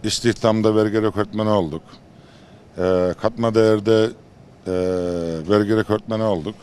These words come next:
Daha sonra o, e, şirketlerin bünyesinde güreş takımı kurdum. Onlar Türkiye Süper Ligi'nde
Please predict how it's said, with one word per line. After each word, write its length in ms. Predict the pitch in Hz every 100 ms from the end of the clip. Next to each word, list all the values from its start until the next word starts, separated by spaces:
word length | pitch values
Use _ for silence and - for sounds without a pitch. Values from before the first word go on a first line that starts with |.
| - - - - - - -
Daha 220 | 95 110
sonra 440 | 110 113 113 113 117 - - - - -
o, 380 | 117 117 117 -
e, 40 | 92 92 90 87 85
şirketlerin 720 | 82 117 95 117 - 113 113 110
bünyesinde 520 | 113 113 - 113 113
güreş 340 | 107 113 113
takımı 340 | 110 - 110 107
kurdum. 380 | 110 107 117 120 - - - - - - -
Onlar 340 | 95 107 110 107
Türkiye 380 | 107 95 113
Süper 380 | 101 - 110 110
Ligi'nde 500 | 107 110 110 110 113